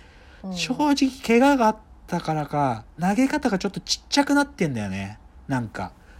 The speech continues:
Speaker 2: こう、腕の振りが少しおっかなびっくりっていうか、だから、ちょっと僕の提案は、田中正義ね、でも、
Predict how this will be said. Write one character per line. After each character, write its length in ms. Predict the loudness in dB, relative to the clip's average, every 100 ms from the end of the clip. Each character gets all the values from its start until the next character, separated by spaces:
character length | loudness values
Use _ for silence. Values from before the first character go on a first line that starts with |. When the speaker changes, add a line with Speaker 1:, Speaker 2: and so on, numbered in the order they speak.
| -20 -20 -20 -20 -12
Speaker 2:
こ 120 | -2
う、 80 | 2
腕 180 | 4 4
の 80 | 4
振 120 | 4
り 80 | 4
が 120 | 4
少 180 | 2 0
し 220 | 0 0
お 80 | -2
っ 80 | -2
か 100 | 0
な 80 |
び 100 | 0
っ 20 | 0
く 120 | -2
り 80 | -4
っ 40 |
て 180 | -4 -10
い 20 |
う 40 |
か、 340 | -4 -4 -4 -10 -18 -20 -20 -20 -20 -20 2
だ 160 | 2
か 120 | 2 0
ら、 220 | -4 -2
ち 80 | -2
ょ 40 |
っ 20 |
と 100 | 0
僕 260 | 2 2 4
の 120 | 2
提 300 | 4 2 4
案 180 | 4 4
は、 260 | 6 4
田 180 | 4 0
中 220 | 0 0
正 160 | 0 0
義 140 | 0
ね、 100 | -2
で 240 | -2 0 2
も、 180 | 0